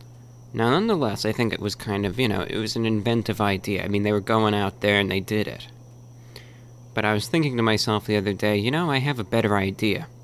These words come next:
for Burger King. And I don't think, <laughs> you know, but we'll see. I'm just gonna pitch it right now. So you know how the taco is, right, you have the beef,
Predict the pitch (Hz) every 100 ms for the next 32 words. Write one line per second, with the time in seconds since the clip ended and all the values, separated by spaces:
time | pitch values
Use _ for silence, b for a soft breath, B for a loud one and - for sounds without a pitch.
0 | - - - - - - - 98 98 92
1 | 92 90 95 - - - - - - -
2 | - - - - - - - - - 98
3 | 98 95 101 117 - 117 104 - - -
4 | - - - - 113 110 95 - B B
5 | B B B - 92 110 120 - 110 98
6 | 101 107 - 101 - - 123 117 110 -
7 | - - 107 110 - 98 92 98 - -
8 | - - - - - B B B - -
9 | 110 110 139 180 143 127 123 107 101 98
10 | - 127 110 95 92 95 95 - - -
11 | - - - - - - 113 113 107 104
12 | 98 - - - 110 - 104 107 101 127
13 | - 135 110 110 - -